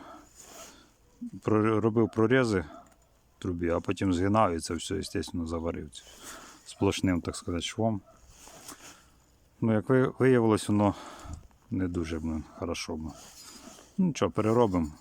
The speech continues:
Оцю різьбу ми відріжемо, прямо туди приваримо. І оцю теж ми вкоротимо, щоб,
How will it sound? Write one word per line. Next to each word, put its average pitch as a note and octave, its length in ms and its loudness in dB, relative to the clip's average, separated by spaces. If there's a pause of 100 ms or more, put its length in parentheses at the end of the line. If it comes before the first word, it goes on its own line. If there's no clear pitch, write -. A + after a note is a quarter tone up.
Оцю G2 280 0
різьбу F#2 280 0
ми F#2 140 2
відріжемо, F#2 520 0 (840)
прямо F#2+ 300 0
туди F#2 220 0
приваримо. F#2+ 600 2 (1080)
І C#3 120 2
оцю G#2 300 2
теж F2 240 2
ми E2 140 0
вкоротимо, E2 680 0
щоб, - 180 -18